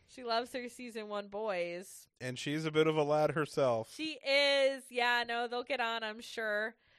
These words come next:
Speaker 1: Don't you remember? So, as I said before, you watch, like, mm, we watched maybe twenty minutes of episode one of season one.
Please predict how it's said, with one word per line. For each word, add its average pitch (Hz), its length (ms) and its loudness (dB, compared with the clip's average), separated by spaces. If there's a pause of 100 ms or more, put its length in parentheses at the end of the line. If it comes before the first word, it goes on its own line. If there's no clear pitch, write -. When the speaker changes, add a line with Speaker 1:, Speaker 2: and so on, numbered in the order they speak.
(160)
Speaker 1:
Don't 311 160 -2
you 415 180 2
remember? 269 300 -4 (140)
So, 294 400 2 (840)
as 294 160 -4
I 330 120 -4
said 285 180 -6
before, 220 360 -6
you 233 160 -8
watch, - 260 -2
like, 262 180 -4 (1000)
mm, 220 280 -18
we 277 100 -8
watched 415 260 -4
maybe 262 200 -8
twenty 202 320 -10
minutes 160 580 -14
of 185 300 -4 (260)
episode 196 380 -6
one 175 160 -8
of 165 80 -14
season 170 320 -12
one. 151 180 -12